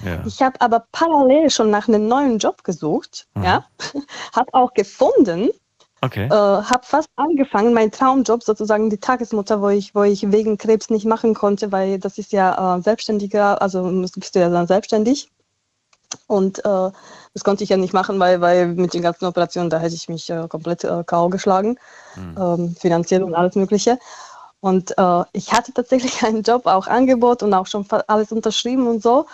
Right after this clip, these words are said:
Speaker 2: Und dann hat sie, hat die Freundin das aber zurückgezogen aus privaten Gründen. Und dann habe ich mir gedacht, okay, das war wirklich ein Zeichen, das war jetzt im Mai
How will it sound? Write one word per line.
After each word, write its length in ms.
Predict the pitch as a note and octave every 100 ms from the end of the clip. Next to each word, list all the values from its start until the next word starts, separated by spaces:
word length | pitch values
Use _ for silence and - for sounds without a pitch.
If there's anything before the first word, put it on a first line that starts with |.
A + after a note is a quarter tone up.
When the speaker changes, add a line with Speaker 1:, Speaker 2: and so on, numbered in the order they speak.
| - -
Speaker 2:
Und 140 | - G3
dann 160 | G#3
hat 160 | A3 G#3
sie, 400 | A3+ A3 A3 G#3
hat 220 | G#3 -
die 80 | G#3
Freundin 400 | G#3 G#3 G#3+ G#3
das 160 | G3+ G#3
aber 140 | F#3+
zurückgezogen 680 | G#3 G3+ G3 - F#3+ F#3+ F#3
aus 160 | F3+
privaten 420 | - F3+ E3+ F3+ F3
Gründen. 440 | D#3+ D#3 - F#3+ - - -
Und 100 | F#3
dann 160 | F#3+ G3
habe 160 | G#3+
ich 120 | A3+ A#3
mir 100 | A3
gedacht, 240 | A3 -
okay, 180 | G3+ A3+
das 220 | G3+ -
war 160 | G3+ F#3+
wirklich 320 | A#3+ B3+ -
ein 180 | G#3 G3+
Zeichen, 440 | - A#3+ C#4+ A3
das 140 | G3 -
war 60 | G3
jetzt 180 | G3 G3+
im 100 | F#3+
Mai 280 | F3+ B3+